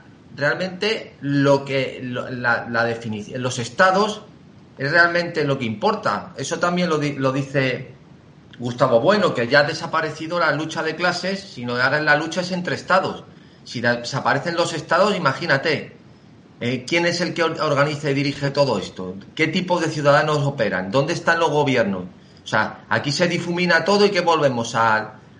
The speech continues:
al hombre de Cromañón, al Homo sapiens o qué, qué somos ahora? ¿Qué es en lo que estamos?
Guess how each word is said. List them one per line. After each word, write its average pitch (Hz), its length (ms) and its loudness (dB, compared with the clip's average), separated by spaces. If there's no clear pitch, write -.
al 120 200 4
hombre 165 220 2
de 180 100 2
Cromañón, 175 720 0
al 123 160 -2
Homo 160 200 0
sapiens 202 500 0
o 120 100 -6
qué, 139 320 -2
qué 143 100 -6
somos 143 320 -4
ahora? 110 300 0
¿Qué 131 80 -6
es 131 100 -6
en 170 100 -2
lo 180 120 2
que 123 80 -6
estamos? 180 480 0